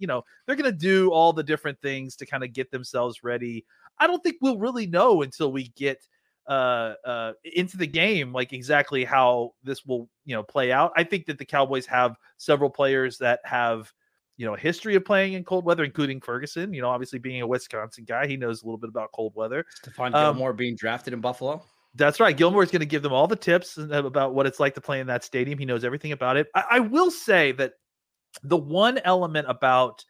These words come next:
Speaker 1: the, uh, d-, home, the, a visiting disadvantage, I guess is what, how we should say that, right? Is that the Cowboys do have the benefit of playing on turf as opposed to grass.
Speaker 2: And that's what I was gonna mention. Yes.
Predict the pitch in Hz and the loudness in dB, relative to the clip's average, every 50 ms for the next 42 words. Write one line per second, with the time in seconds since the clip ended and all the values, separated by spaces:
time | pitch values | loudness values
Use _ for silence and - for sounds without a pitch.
0 | _ _ _ _ _ _ _ _ _ _ _ - 123 135 135 127 123 120 120 113 | _ _ _ _ _ _ _ _ _ _ _ -12 -8 -6 -6 -6 -6 -6 -8 -10
1 | 107 - - 120 113 110 107 107 107 107 - _ - - - - - 170 175 180 | -12 -8 -6 -4 -2 0 0 -2 -2 -4 -8 _ -20 -18 -12 -4 2 2 4 4
2 | 185 175 151 - - 147 139 131 127 123 120 117 110 - 147 135 127 185 214 185 | 2 0 -6 -8 -4 -2 0 0 0 0 -2 -4 -4 -4 -2 2 4 4 4 4
3 | 233 214 220 196 165 160 190 185 220 196 202 220 226 226 247 233 196 269 208 233 | 4 2 2 2 4 2 2 2 2 0 2 2 0 0 0 0 -2 -2 -2 -2
4 | 214 - 226 196 208 214 190 185 208 202 208 208 - 196 180 - - 196 202 208 | -4 -4 -6 -6 -4 -4 0 2 2 2 0 -2 -6 -10 -10 -6 -6 -4 -2 0
5 | 208 220 214 - 170 185 202 214 - _ _ _ _ _ _ _ _ _ - 170 | -2 -2 0 0 0 2 0 0 -2 _ _ _ _ _ _ _ _ _ 2 4
6 | 190 185 170 156 147 190 190 180 170 165 _ _ _ _ _ _ - 147 147 165 | 4 4 4 2 2 2 2 2 2 -2 _ _ _ _ _ _ -18 -10 -4 -4
7 | 170 170 170 - 196 202 214 208 220 220 214 202 - - - _ 123 - _ _ | -4 -2 0 2 4 4 4 4 4 4 4 2 0 -10 -16 _ -20 -20 _ _
8 | _ _ - 160 185 214 233 254 247 196 196 190 185 175 156 156 143 - 156 147 | _ _ -10 -6 -4 -2 0 0 0 2 4 4 4 2 0 -4 -4 -2 -2 -2
9 | 147 143 - 147 135 127 - _ - 131 127 - - - 147 127 123 117 110 107 | -2 -2 0 -2 -2 -2 -2 _ -4 -4 -4 -4 -4 -6 -4 -4 -4 -6 -6 -10
10 | 101 - - - - 113 92 - _ - 113 110 113 - - 110 98 - - 90 | -12 -14 -14 -12 -10 -10 -12 -12 _ -14 -12 -12 -10 -8 -8 -8 -8 -10 -14 -20
11 | - - 95 85 - - - - - 156 151 143 139 139 139 131 - 135 127 120 | -18 -16 -16 -16 -16 -18 -14 -8 -6 -4 -2 0 0 0 0 0 -2 -4 -4 -4
12 | 113 113 110 - - 104 101 95 98 90 85 85 - _ - 104 101 - - - | -4 -8 -10 -12 -12 -14 -14 -14 -16 -18 -18 -20 -20 _ -16 -16 -14 -14 -16 -18
13 | - | -18